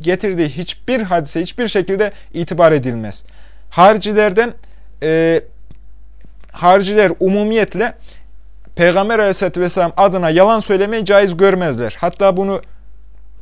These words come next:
büyük günahlardan, dinden çıkaran günahlardan olarak görürler. O yüzden haricilerden hadis alınması doğrudur. Mesela, e, İmran bin Hittam vardır.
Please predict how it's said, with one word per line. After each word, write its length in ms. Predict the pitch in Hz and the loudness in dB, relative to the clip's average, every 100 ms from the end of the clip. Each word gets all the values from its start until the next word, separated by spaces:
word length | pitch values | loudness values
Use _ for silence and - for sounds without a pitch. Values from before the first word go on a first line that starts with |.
| - - - - - - - - - | -16 -18 -18 -18 -16 -16 -16 -16 -16
büyük 340 | 117 135 185 180 | -10 -4 -4 -2
günahlardan, 600 | 180 151 151 143 131 135 | -2 -2 0 0 0 -2
dinden 240 | 165 180 | -2 -2
çıkaran 500 | 175 - 180 180 165 | -4 0 2 2 0
günahlardan 580 | 147 165 170 175 170 196 | -4 -2 0 0 0 0
olarak 320 | 185 151 131 | 2 2 2
görürler. 460 | - 131 131 180 226 - - - | -2 -4 -4 -6 -10 -16 -16 -4
O 140 | 180 220 | 0 0
yüzden 340 | 202 165 233 - - | 0 -2 -4 -8 -18
haricilerden 720 | - 180 190 180 214 208 185 | 0 2 4 2 2 2 0
hadis 380 | 165 185 196 202 - | -2 0 -2 -4 0
alınması 560 | 185 185 180 185 233 | 2 2 -2 -2 0
doğrudur. 300 | 196 190 135 | 2 2 0
Mesela, 560 | 143 175 190 180 175 - - - - - | -4 -4 0 2 2 0 -16 -14 -14 -8
e, 640 | 143 143 139 139 139 139 - - - - - - - - - - - - - - - | -2 0 0 0 -2 -2 -6 -14 -16 -20 -18 -16 -16 -16 -16 -16 -16 -16 -14 -16 -12
İmran 440 | 180 180 196 208 202 | -4 0 4 4 2
bin 120 | 202 | -4
Hittam 540 | 170 196 - 196 196 | -4 -6 0 0 2
vardır. 560 | 185 151 139 110 - - | 6 6 4 -4 -10 -16